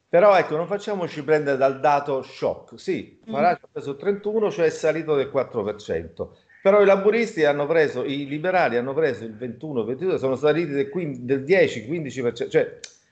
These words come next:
Speaker 1: ecco, io l-, questo voto tendo a interpretarlo nella sua complessità, più, eh,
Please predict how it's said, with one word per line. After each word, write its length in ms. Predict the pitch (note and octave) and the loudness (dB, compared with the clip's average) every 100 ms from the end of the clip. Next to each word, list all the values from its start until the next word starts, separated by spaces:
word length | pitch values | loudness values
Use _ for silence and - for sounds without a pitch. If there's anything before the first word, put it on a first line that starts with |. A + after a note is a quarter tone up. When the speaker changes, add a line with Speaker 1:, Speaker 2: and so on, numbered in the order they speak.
| _ _ _ _ _ _ - - | _ _ _ _ _ _ -20 -14
Speaker 1:
ecco, 260 | - - - | -12 -8 -6
io 360 | G3 G#3 F#3 | 0 4 6
l-, 760 | E3 E3 D#3 D#3 D#3 D#3+ D#3+ _ | 6 2 0 -2 -6 -10 -16 _
questo 380 | G3 G3+ G3+ G3+ | 2 4 4 4
voto 360 | A#3 A#3 F#3+ | 6 6 4
tendo 360 | F#3 G3+ F#3+ F3+ | 0 -2 0 -2
a 40 | |
interpretarlo 840 | F3 F3 F3 E3+ E3+ F#3+ F#3+ F3 D#3 | -2 -2 -4 -2 0 4 4 4 2
nella 220 | D3 C#3+ | 2 -4
sua 440 | - D#3 - - - | -2 -2 -4 -14 -8
complessità, 1000 | C#3+ B2+ C#3 C3 - A2 A#2 E2 - - | -8 -6 -6 -6 -8 -2 0 0 -2 -12
più, 320 | B2 A#2+ A#2 | -8 -4 0
eh, 1160 | G#2 G#2 A2+ A2 A2 G#2 G2+ F#2+ G2 F#2 E2+ | 0 2 2 2 0 -2 -2 -2 -4 -4 -6